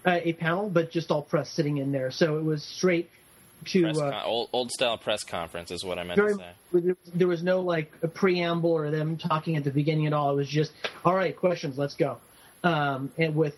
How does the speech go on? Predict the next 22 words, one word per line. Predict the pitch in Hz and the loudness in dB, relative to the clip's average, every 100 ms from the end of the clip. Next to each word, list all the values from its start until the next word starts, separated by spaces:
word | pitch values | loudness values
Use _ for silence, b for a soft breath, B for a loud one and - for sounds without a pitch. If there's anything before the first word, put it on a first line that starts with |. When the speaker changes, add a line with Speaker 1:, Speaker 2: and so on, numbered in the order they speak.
| - | 0
Speaker 1:
uh, | 151 143 | 2 2
one | 143 170 | 2 2
of | 156 | 0
the | 147 | 0
Wranglers | 151 156 151 - | 0 0 -2 -2
playing, | - 151 147 143 | 0 2 2 0
uh, | 143 139 - - _ - - | 0 -2 -6 -20 _ -20 -2
uh, | 143 139 139 | 0 0 0
kind | 180 156 | 2 2
of | - | 2
playing | 165 151 147 | 2 2 2
referee | 151 151 165 156 | 0 2 2 2
and | 151 143 | 0 0
the | |
whole | 139 151 | 0 0
thing, | - 156 147 | 2 2 2
but | 143 143 | 0 0
just | 143 151 - | 0 -2 0
had | 160 160 | 0 2
them | 170 | 0
start | 165 175 175 | 2 0 0
talking. | 185 208 156 | -2 0 -2